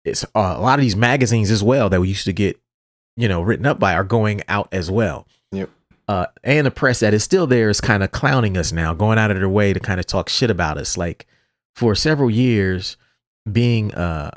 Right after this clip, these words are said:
Speaker 1: a underground rapper or being an underground artist, period,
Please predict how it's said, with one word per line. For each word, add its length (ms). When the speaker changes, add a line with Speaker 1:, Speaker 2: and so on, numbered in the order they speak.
Speaker 1:
a 100
underground 640
rapper 400
or 100
being 180
an 60
underground 460
artist, 320
period, 520